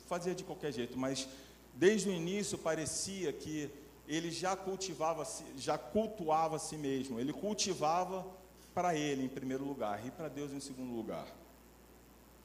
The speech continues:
E aí vem a, a história que eu acho que todo mundo conhece, que Caim mata Abel, e ele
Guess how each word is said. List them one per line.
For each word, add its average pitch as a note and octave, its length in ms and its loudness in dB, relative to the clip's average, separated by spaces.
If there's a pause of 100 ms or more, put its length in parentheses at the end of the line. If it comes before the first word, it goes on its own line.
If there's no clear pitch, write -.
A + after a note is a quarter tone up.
(880)
E G3+ 180 4
aí A3+ 180 10
vem G3+ 460 2
a, C#3+ 640 -2
a C3+ 40 0
história D#3 340 2
que D#3 100 -4
eu D3+ 60 4
acho D3 160 0
que - 60 -12
todo D#3 160 -2
mundo D#3 180 -2
conhece, E3 560 -2
que F#3 440 -2
Caim F#3 420 2
mata F3 460 2
Abel, E3 520 6 (280)
e B2+ 100 0
ele F#3+ 360 0